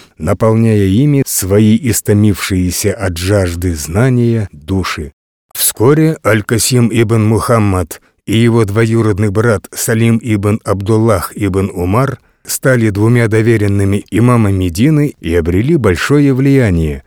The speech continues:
хотя и не были наделены властью. Люди признали их руководство в силу того, что они украсили себя набожностью и богобоязненностью, являлись носителями знания и фикха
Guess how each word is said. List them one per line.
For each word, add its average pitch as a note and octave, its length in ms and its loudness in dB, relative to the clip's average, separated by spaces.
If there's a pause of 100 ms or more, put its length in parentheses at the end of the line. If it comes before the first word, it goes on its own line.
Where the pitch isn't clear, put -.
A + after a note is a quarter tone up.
хотя G#2 400 -2
и F#2 200 -2
не A2 180 2
были C#3 220 0
наделены F#2 600 0
властью. E2+ 720 -4 (560)
Люди A2 380 0
признали A2+ 560 0
их G#2+ 320 -2
руководство G#2+ 840 0
в - 80 -10
силу G2+ 340 0
того, G2+ 400 -2 (160)
что A2+ 320 0
они B2 220 4
украсили A2 580 0
себя G#2+ 320 -2
набожностью G2+ 840 0
и G2 140 -2
богобоязненностью, A2 1300 -2 (260)
являлись A#2+ 720 0
носителями G2+ 640 2
знания F#2 720 0
и D#2+ 120 -6
фикха B2+ 600 -2